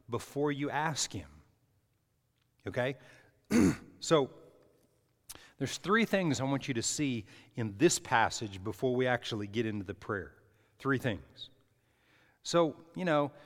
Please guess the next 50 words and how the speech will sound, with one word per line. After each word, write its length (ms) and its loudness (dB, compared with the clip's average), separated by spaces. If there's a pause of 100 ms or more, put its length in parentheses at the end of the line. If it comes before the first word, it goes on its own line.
(200)
praying 540 2
where 160 2
people 480 -4
would 180 -6
see 220 0
you, 260 -2
most 300 -2
people 260 -6
don't, 320 -4
I 100 -8
mean, 200 -8
most 240 -2
people 200 -2
I 180 4
know 180 -6
wouldn't 400 -8
wanna 180 -6
pray 440 -4
where 180 -8
people 320 -10
would 60 -12
see 140 -8
'em 140 -6
anyway. 300 -6 (400)
They'd 80 -12
be 100 -2
too, 400 -4 (280)
you 100 -4
know, 120 -6
maybe 340 -4
embarrassed 680 -6
or, 220 -8 (180)
or 120 -8
whatever, 440 -4
too 180 -8
conscious 600 -8
of 80 -12
what 100 -6
other 140 -8
people 280 -12
think. 280 -10 (500)
So 140 -10
I 20 -6
don't 140 -2
think 120 0
that's 180 -2
a 40 -8
huge 640 -4
deal 320 -2
today, 500 -6